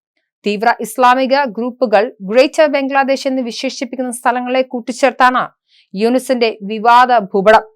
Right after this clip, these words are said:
ഇന്ത്യയുടെ പരമാധികാരത്തിലുള്ള വടക്കു കിഴക്കൻ ഭൂപ്രദേശങ്ങളെ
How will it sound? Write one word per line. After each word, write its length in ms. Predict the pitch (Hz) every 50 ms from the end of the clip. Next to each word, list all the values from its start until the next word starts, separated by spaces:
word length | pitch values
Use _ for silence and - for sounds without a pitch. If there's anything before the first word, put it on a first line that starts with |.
| _ _ _ _ _ _ _ _ - -
ഇന്ത്യയുടെ 360 | 285 302 330 381 381 403 403 403
പരമാധികാരത്തിലുള്ള 1040 | - 320 330 330 339 339 349 349 349 - 339 330 339 330 320 330 302 285 269 254 226 214 240 277 - -
വടക്കു 300 | 226 226 247 269 - -
കിഴക്കൻ 380 | 294 311 311 311 302 302 311 302
ഭൂപ്രദേശങ്ങളെ 880 | 262 - 269 277 277 285 269 269 269 269 269 - 254 240 214 196 190